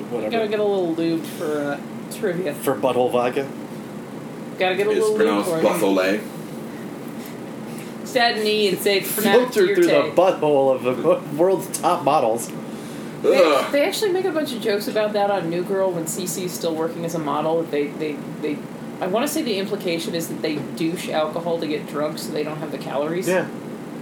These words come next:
Speaker 3: Or they soak their tampons in vodka.
Speaker 1: Mm-hmm.
Speaker 2: Is that still a thing?
Speaker 1: Mm-hmm.
Speaker 2: 'Cause that just sounds really Bernie.
Speaker 1: Mm-hmm.
Speaker 2: Really Bernie.
Speaker 3: Yeah, but, you know, by the time you're drunk on it, who gives
Speaker 1: But,
Speaker 3: a
Speaker 1: oh my
Speaker 3: shit?
Speaker 1: God, the high.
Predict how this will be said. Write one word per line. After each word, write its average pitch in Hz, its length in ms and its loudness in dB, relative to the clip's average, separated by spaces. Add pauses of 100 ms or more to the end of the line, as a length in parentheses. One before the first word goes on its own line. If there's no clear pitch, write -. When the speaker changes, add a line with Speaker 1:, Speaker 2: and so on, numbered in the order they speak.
(640)
Speaker 3:
Or 117 60 2
they 120 100 6
soak 113 240 2
their 107 100 2
tampons 101 440 -2
in 85 100 -6
vodka. 98 280 0
Speaker 1:
Mm-hmm. - 1200 -6
Speaker 2:
Is - 140 -8
that 370 160 -2
still 330 260 -2
a 294 40 0
thing? 254 340 -4
Speaker 1:
Mm-hmm. 147 340 0
Speaker 2:
'Cause 165 180 -4
that 156 120 -6
just - 180 -4
sounds 262 240 -2
really 185 280 -2
Bernie. 165 420 -2
Speaker 1:
Mm-hmm. 147 800 -4
Speaker 2:
Really 196 260 2
Bernie. 165 440 -4 (580)
Speaker 3:
Yeah, 107 280 0
but, 92 200 0 (840)
you 95 80 -4
know, 87 100 -4 (120)
by - 60 -6
the - 80 -8
time 104 200 0
you're 90 200 0 (160)
drunk 110 340 2
on - 180 0
it, - 100 -2
who 95 180 -4
gives - 240 2
Speaker 1:
But, - 80 -4
Speaker 3:
a - 20 -6
Speaker 1:
oh 147 80 2
my 139 120 4
Speaker 3:
shit? 135 60 0
Speaker 1:
God, 143 200 2
the 110 80 -2
high. 113 340 -2